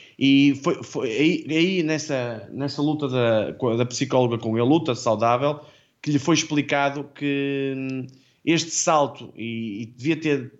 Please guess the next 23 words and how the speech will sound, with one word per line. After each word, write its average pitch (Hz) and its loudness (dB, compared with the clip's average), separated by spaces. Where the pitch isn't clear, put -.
determinadas, 147 -2
eh, 95 -6
condições 135 0
para 139 0
dar 143 4
o 139 0
salto 139 0
para 143 -2
onde 143 0
ele 135 0
queria 135 -2
ter. 123 -2
E 120 -4
foi 156 4
um 156 4
processo 147 -2
bem 156 2
complicado, 131 -2
onde 123 -2
ele 131 0
passou, 127 -6
pá, - -10
é, 113 -2